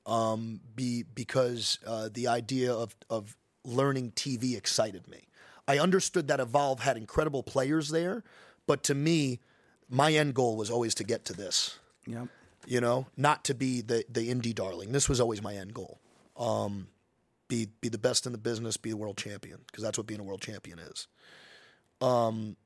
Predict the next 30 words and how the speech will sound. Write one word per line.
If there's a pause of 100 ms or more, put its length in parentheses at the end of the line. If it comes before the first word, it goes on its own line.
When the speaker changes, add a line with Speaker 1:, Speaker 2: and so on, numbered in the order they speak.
(420)
Speaker 1:
so
I
went
there, (580)
and (140)
I
got
to
understand (800)
the (180)
difference (320)
between
television
wrestling, (280)
even
if
it's
at
a
smaller
scale,
Speaker 2:
Mm-hmm. (680)
Speaker 1:
versus (440)
the
independent
circuit (800)
at
a
young
age.